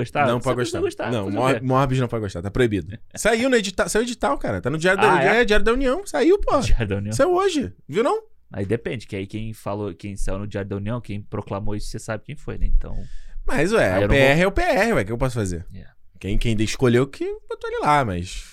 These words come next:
Speaker 1: Pois é.
Speaker 2: gosta não, mas
Speaker 1: Ah.
Speaker 2: não pode.
Speaker 1: Enfim, aí
Speaker 2: Mas o Animais Fantásticos tá, tá liberado.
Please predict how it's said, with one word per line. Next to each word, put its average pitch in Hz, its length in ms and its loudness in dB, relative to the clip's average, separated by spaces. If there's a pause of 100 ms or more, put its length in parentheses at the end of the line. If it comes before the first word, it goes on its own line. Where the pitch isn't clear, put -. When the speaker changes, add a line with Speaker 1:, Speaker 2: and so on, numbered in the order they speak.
Speaker 1:
Pois 92 220 -14
é. - 120 -18
Speaker 2:
gosta 110 320 -4
não, 254 140 -10
mas 113 160 -4
Speaker 1:
Ah. 95 80 -8
Speaker 2:
não 95 140 -6
pode. - 340 -12 (220)
Speaker 1:
Enfim, - 280 -12 (140)
aí 139 400 0 (240)
Speaker 2:
Mas 110 160 -4
o 127 60 0
Animais 120 240 -2
Fantásticos 110 280 -4
tá, 117 160 -4 (220)
tá 143 100 -10
liberado. 107 380 -8